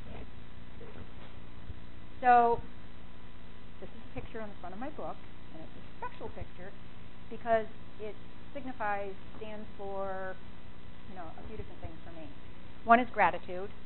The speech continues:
and also abundance. And the hands that are holding that are my two sons, one on either side. And my motto is, "An apple a day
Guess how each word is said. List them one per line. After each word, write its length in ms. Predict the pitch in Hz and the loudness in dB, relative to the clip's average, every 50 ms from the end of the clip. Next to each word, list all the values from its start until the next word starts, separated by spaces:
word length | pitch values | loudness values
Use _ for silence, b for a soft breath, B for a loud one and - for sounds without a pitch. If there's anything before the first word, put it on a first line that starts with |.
| - - - | -4 -2 -2
and 120 | - 202 196 | -2 0 0
also 320 | 185 185 180 - 202 185 175 | 0 0 0 0 -2 -2 0
abundance. 400 | - - 175 165 156 151 - - - - - - - - - - - - - - - - | 2 0 0 0 0 -4 -4 -4 -4 -4 -4 -4 -2 -2 -2 -2 -4 -4 -4 -4 -4 -4
And 140 | - 214 202 | -4 -4 -4
the 200 | 196 196 - 226 | -4 -4 -4 -2
hands 200 | 240 240 247 240 | -2 -2 -2 -2
that 80 | 240 220 | -2 -2
are 120 | 208 - 214 | -4 -4 -4
holding 240 | 208 208 208 208 202 185 | -4 -4 -4 -4 -4 -4
that 280 | 175 170 170 170 170 | -4 -4 -4 -4 -4
are 120 | 180 180 170 | -4 -4 -4
my 80 | 170 175 175 - - | -4 -4 -4 -4 -4
two 100 | 214 196 180 - | -4 -4 -4 -2
sons, 380 | 196 180 175 180 190 202 214 214 - - - - - - - - | -2 -2 -2 -2 -2 -4 -4 -4 -4 -4 -4 -4 -4 -4 -4 -2
one 160 | - 190 185 | -2 -2 0
on 120 | 185 180 175 | 0 -2 -2
either 260 | 170 175 175 180 180 - - | -2 -2 -2 -2 -2 -2 -2
side. 380 | 180 170 165 165 175 185 190 - - - - - - - - - - | -2 0 0 0 -2 -2 -2 -4 -4 -2 -2 -2 -2 -2 -2 -2 -2
And 160 | 196 196 190 | -2 -2 -2
my 120 | 190 190 196 | -2 -2 -2
motto 460 | 196 220 226 240 254 247 220 202 185 | -2 2 6 6 8 8 6 4 2
is, 200 | 175 175 170 170 175 | 0 -2 -2 -2 -4
"An 80 | 175 | -4
apple 260 | 180 175 180 180 185 180 | -4 -4 -4 -4 -4 -4
a 40 | |
day 220 | 175 175 175 175 | -4 -4 -4 -4